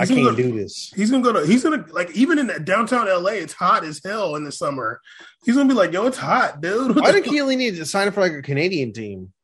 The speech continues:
Speaker 1: Seriously, weirdo.
Speaker 2: <laughs> I don't know.
Speaker 1: Um,
Speaker 2: Yeah, especially
Speaker 1: but
Speaker 2: when you were living in, you were living in Turin. What are you doing going to L A, uh,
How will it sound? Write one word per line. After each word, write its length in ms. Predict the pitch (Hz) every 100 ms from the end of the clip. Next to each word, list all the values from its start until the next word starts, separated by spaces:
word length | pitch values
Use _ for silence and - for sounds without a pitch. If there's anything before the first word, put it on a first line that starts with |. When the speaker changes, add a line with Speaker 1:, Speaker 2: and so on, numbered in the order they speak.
| -
Speaker 1:
Seriously, 540 | 135 165 262 - 143
weirdo. 640 | 113 123 180 185 208 220 - _
Speaker 2:
<laughs> 160 | _ 160
I 320 | 185 190 170
don't 140 | 175 156
know. 160 | 127
Speaker 1:
Um, 100 | 117
Speaker 2:
Yeah, 300 | 135 117 104
especially 340 | 139 135 254 294
Speaker 1:
but 60 |
Speaker 2:
when 80 | 233
you 60 | 226
were 60 | 208
living 240 | 214 208
in, 340 | 156 147 175 -
you 120 | 165
were 80 | 196
living 220 | 202 208
in 140 | 170 123
Turin. 440 | 143 190 196 127
What 100 | 127
are 20 |
you 100 | 180
doing 380 | 196 202 202 185 - - -
going 240 | 190 208
to 120 | 175
L 240 | 151 156 147
A, 260 | 156 185
uh, 160 | 190 156